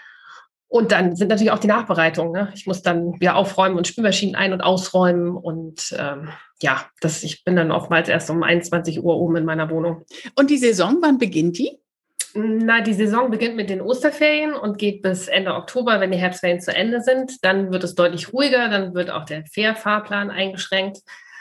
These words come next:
Speaker 1: Also im Sommer haben wir hier täglich Verbindungen hin und her und im Winter haben wir nur an einem Donnerstag, äh, eine Verbindung hin und her, sodass wir da auch Arzttermine wahrnehmen können und abends wieder zurückkommen.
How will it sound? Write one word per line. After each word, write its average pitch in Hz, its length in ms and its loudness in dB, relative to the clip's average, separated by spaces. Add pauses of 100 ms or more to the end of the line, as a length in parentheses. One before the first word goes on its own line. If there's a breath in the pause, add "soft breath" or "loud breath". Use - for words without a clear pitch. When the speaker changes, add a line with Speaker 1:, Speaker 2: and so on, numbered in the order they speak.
(260 loud breath)
Speaker 1:
Also 170 200 0
im 180 80 2
Sommer 190 280 4
haben 185 120 0
wir 180 60 4
hier 170 160 2
täglich 247 320 -4
Verbindungen 226 480 -2
hin 214 160 -2
und 202 160 -2
her 202 440 0
und 175 280 -6
im 170 360 -4
Winter 180 280 0
haben 180 160 -4
wir 175 120 2
nur 175 200 0
an 170 260 -4
einem 165 260 -2
Donnerstag, 233 720 2 (140)
äh, 202 80 0
eine 190 320 0
Verbindung 196 420 -2
hin 202 220 0
und 180 160 -6
her, 190 360 0
sodass 180 360 -2
wir 190 160 2
da 185 160 -2
auch 170 260 -2 (460 loud breath)
Arzttermine 190 540 0
wahrnehmen 180 300 4
können 180 180 -2
und 175 80 -4
abends 175 280 -2
wieder 165 180 -2
zurückkommen. 254 580 -2